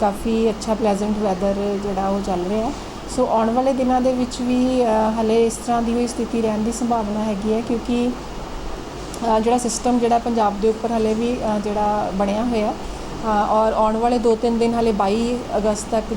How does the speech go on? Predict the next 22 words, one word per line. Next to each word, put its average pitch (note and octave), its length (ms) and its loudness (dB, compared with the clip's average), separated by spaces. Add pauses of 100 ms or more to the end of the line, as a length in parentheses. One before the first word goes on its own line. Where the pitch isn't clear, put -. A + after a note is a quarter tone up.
(120)
ਉਮੀਦ A3 340 0
ਹੈਗੀ G#3+ 300 0
ਹੈ A3+ 100 2
ਕਿ, A3 240 -2
ਅਹ, G3+ 760 -2
ਕਿਤੇ B3 240 2
ਨਾ A#3+ 120 2
ਕਿਤੇ A#3 240 -2
ਪੰਜਾਬ G#3+ 380 0 (100)
ਦੇ G3 80 0
ਵਿੱਚ G3 180 -2 (120)
ਜਿਵੇਂ G#3 240 -2
ਸਕੈਟਰਡ G#3 500 0
ਜਾਂ G#3 360 0
ਆਈਸੋਲੇਟਿਡ G3+ 640 0
ਜਿਹੜੀ G3+ 200 0
ਬਾਰਿਸ਼ F#3 360 -2
ਹੈ F#3 80 -2
ਉਹ G3 120 0
ਹੋ G3+ 140 0
ਸਕਦੀ G3 440 -2
ਹੈ A#3 100 2